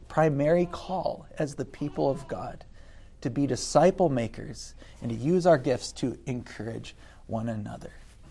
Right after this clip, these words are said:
You know, that's why if, if you guys are gone for any length of time, you're gonna get a call from me or,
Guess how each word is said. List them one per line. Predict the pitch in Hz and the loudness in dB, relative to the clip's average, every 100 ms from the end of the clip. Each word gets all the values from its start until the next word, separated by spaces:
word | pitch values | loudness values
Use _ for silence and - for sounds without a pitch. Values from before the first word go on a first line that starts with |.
| - - - | -20 -20 -20
You | - - - | -20 -10 -2
know, | 135 | 12
that's | 175 190 | 12 12
why | 208 185 | 12 12
if, | 180 165 - | 12 10 2
if | - - | -8 0
you | 165 | 8
guys | 170 175 175 | 12 12 12
are | 156 | 8
gone | 127 156 175 175 | 10 12 12 12
for | 175 | 6
any | 170 | 4
length | 160 175 | 6 4
of | 165 | 2
time, | 147 180 175 156 | 6 8 8 8
you're | 160 | 6
gonna | 180 196 | 6 8
get | 196 | 8
a | 175 | 8
call | - 160 160 151 123 - | 10 12 12 12 12 2
from | - 139 135 | 4 4 6
me | 147 160 | 6 8
or, | 147 123 | 8 4